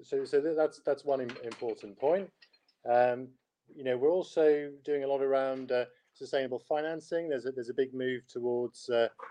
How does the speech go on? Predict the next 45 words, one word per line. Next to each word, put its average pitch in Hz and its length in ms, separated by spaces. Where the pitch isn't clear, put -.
uh, 113 120
sustainable 120 480
financing, 131 640
companies 120 340
looking 117 220
to 120 120
access 117 600
new 120 120
sources 110 460
of, 113 300
uh, 107 360
financing, 123 600
looking 113 200
to 101 180
de-risk, 120 560
um, 117 220
where 117 160
they've, 117 340
uh, 113 120
funded, 117 400
uh, 113 60
their 110 180
money. 147 340
So 123 200
we've 113 180
been 117 100
helping 113 300
a - 20
lot 113 120
of 110 120
companies, 117 720
uh, 107 140
uh, 104 140
gain 120 200
access, 123 640
uh, 104 140
to - 80
new 117 140
sources 110 420
of 110 100
finance. 156 460
Obviously, 110 200
this 110 140
is 107 80
also, 113 440